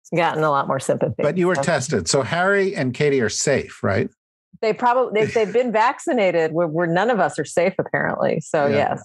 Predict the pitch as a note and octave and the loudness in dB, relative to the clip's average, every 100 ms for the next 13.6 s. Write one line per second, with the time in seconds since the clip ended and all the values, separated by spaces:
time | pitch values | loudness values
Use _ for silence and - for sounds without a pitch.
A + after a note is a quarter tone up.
0 | - D#3 D3+ D#3+ D3+ D#3+ D3+ D3+ - E3 | -2 0 0 0 0 0 2 0 -2 -2
1 | E3+ G3 G3+ E3 E3+ F3+ E3+ D#3 D3+ D#3+ | 2 2 0 -2 -2 0 2 0 0 0
2 | D#3 - - - E3 C#3+ D#3 - G3+ - | -2 -4 -4 -4 0 0 0 -2 -2 -2
3 | - A#2+ A2+ A2 A2+ A2 - - - C3 | -4 0 2 2 0 -2 -8 -8 -2 0
4 | A#2+ A#2 - F#2+ G#2 C3+ D#3+ C3 B2 G#2+ | 0 -2 -4 -6 -2 -2 0 0 2 0
5 | G2 - F2 - - - - C#3+ C3+ G3+ | -2 -2 -4 -4 -10 -12 -2 -2 0 0
6 | D3 D3 - - - D3 D3 G#3+ B2+ D3 | 0 0 -2 -4 -2 0 0 -2 0 2
7 | C#3 A#2+ C3 - - - G#2+ D3+ A#2 A#2 | 2 2 0 -2 -14 -10 -4 -4 -2 0
8 | G#2+ - F#2+ - G2+ F#2 G2+ F2 - - | 0 -2 -4 -2 0 2 0 0 -4 -8
9 | - _ _ _ _ - A#2+ A#2+ A2+ A2+ | -8 _ _ _ _ -2 0 0 0 0
10 | A#2+ B2+ G#2+ F#2+ F#2+ F2 - - - F3 | 0 2 2 2 -2 -4 -10 -10 -4 0
11 | G#3 G2+ - G3+ D3 - _ _ _ _ | 0 0 -2 0 0 -4 _ _ _ _
12 | _ _ _ _ _ _ - A#2+ A#2+ B2+ | _ _ _ _ _ _ -4 -2 0 -4
13 | B2+ A2+ A2 - G2 - | -2 -2 0 0 -2 -2